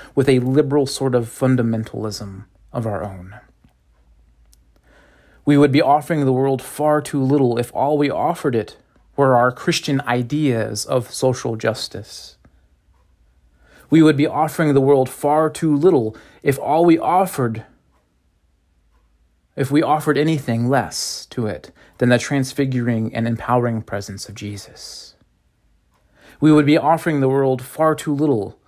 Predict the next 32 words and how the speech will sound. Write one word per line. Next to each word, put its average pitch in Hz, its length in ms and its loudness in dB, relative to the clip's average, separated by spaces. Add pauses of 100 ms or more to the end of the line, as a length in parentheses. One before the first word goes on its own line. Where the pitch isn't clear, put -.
(560)
if - 180 -8
all 156 220 4
we 147 100 0
offered 139 380 -2
up - 340 -2
was 120 160 -2
our 117 140 0
ideas 113 640 -4
of - 160 -14
God's 104 340 -6
kingdom 104 380 -8
come. 98 460 -14 (1700)
What 151 140 4
the 160 60 0
world 151 420 0
needs 143 300 0
most 139 320 2
from 127 240 -4
us 139 320 -8
is - 160 -8
to - 140 -10
experience 143 640 -4
God's 123 320 -4
kingdom 123 340 -2
come 110 480 -4 (580)
through - 360 -10
us, - 600 -12 (920)
where 139 120 4
we 151 100 4
don't 165 220 2
just 160 240 -2
proclaim 165 600 -2